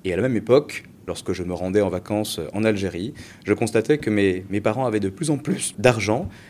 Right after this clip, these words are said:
mais que notre pouvoir d'achat n'était pas forcément de plus en plus élevé. Et donc, du coup, c-, ça m'a mis la puce à l'oreille, et c'est à partir de là que j'ai décidé de faire des études de sciences économiques, pour ensuite, finalement, cheminer, euh,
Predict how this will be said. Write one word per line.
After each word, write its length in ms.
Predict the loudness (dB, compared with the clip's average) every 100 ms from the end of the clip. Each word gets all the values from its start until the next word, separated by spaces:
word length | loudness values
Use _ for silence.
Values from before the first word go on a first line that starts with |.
| -20 -16 0
mais 140 | 2
que 100 | 4
notre 240 | 2 2 0
pouvoir 260 | 4 4
d'achat 220 | 4 2
n'était 180 | 0 0
pas 120 | -2
forcément 380 | -2 -4 -2 -2
de 100 | -2
plus 280 | -2 0 4
en 80 | 4
plus 280 | 2 0 2
élevé. 360 | 2 -2 -2
Et 40 | 0
donc, 200 | 0 -2
du 80 |
coup, 240 | -4 -2 -2
c-, 320 | -4 -8 -12 -20 -16
ça 160 | -2 0
m'a 40 |
mis 60 | 4
la 120 | 4
puce 180 | 4 2
à 40 |
l'oreille, 520 | 4 4 2 0 -2 -6
et 40 |
c'est 120 | -4 -4
à 40 |
partir 180 | -2 0
de 60 | 2
là 100 | 2
que 60 |
j'ai 80 | 2
décidé 320 | 0 -2 -4
de 60 | -2
faire 100 | -2
des 60 |
études 160 | -2 -4
de 80 | -4
sciences 240 | -4 -4
économiques, 500 | -2 -2 -2 -6 -6
pour 180 | -4 -2
ensuite, 320 | 0 -2 -4
finalement, 600 | -4 -4 -4 -4 -4 -6
cheminer, 580 | -4 -2 0 0 0
euh, 100 | 0